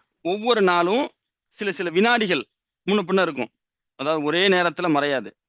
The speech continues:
ஒரு சில வினாடிகள் முன்ன பின்ன இருக்கும். ஆனா அது வினாடிகள்ல தான் இருக்கும். இப்ப உதாரணத்துக்கு நான் ஜனவரி மாசம் டேட்டாவை எடுக்கிறேன், அது உங்களுக்கு பார்க்க விசிபிளா இருக்கும். இந்த, இந்த ஆண்டு ஜனவரி மாசம்,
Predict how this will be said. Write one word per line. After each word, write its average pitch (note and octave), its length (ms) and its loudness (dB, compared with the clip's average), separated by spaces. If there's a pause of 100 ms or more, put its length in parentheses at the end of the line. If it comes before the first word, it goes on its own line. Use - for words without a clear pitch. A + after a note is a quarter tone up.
(100)
ஒரு E3 140 -4
சில D3+ 160 -4
வினாடிகள் E3+ 420 0
முன்ன D3+ 160 2
பின்ன C#3+ 160 -4
இருக்கும். B2 200 -4
ஆனா A3+ 100 2
அது F#3 100 -2
வினாடிகள்ல F#3 520 0
தான் D#3 140 0
இருக்கும். A#2 240 -10 (180)
இப்ப - 180 -18
உதாரணத்துக்கு D#3+ 500 0
நான் C3+ 360 0
ஜனவரி F3+ 320 -2
மாசம் C#3 360 -4
டேட்டாவை B2+ 320 -4
எடுக்கிறேன், A2 340 -6 (400)
அது E3+ 100 -2
உங்களுக்கு D#3 240 2
பார்க்க D3+ 260 -2
விசிபிளா B2+ 360 -4
இருக்கும். G#2 240 -6 (100)
இந்த, C3 200 -2
இந்த C3+ 200 0
ஆண்டு C3+ 200 0
ஜனவரி C#3 340 -2
மாசம், A#2 340 -6